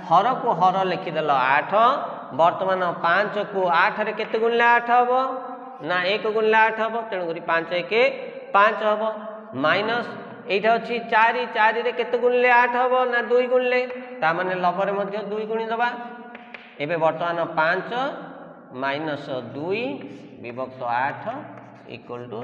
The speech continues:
ତିନି ବିଭକ୍ତ ଆଠ। ଆମେ ସେ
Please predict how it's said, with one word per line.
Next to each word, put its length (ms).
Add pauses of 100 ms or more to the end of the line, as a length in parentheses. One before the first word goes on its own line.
(120)
ତିନି 380
ବିଭକ୍ତ 540 (280)
ଆଠ। 240 (1080)
ଆମେ 220 (380)
ସେ 160